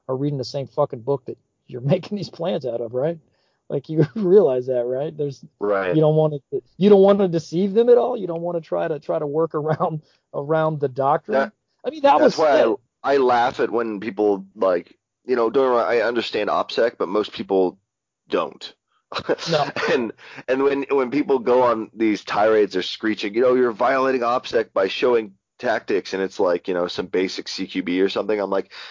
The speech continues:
Speaker 2: you realize they've all read, they, the enemy's read these books. They've watched our videos. They know, they've been fighting us long
Speaker 1: Yeah,
Speaker 2: enough. They
Speaker 1: yeah,
Speaker 2: know
Speaker 1: here's
Speaker 2: all our S O Ps,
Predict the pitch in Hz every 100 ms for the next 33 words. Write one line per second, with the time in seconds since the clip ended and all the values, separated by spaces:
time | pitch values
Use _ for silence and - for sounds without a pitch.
0 | - 135 185 175 143 127 127 127 123 110
1 | 113 110 98 104 82 104 127 143 104 104
2 | 110 95 87 - 82 - - - - 92
3 | 117 123 - 117 101 107 107 104 104 92
4 | 98 95 101 104 110 104 107 107 104 98
5 | 113 110 101 101 98 95 110 120 117 135
6 | 131 104 - - - 117 120 117 - 101
7 | 104 101 104 92 - 107 - 95 107 101
8 | 98 95 -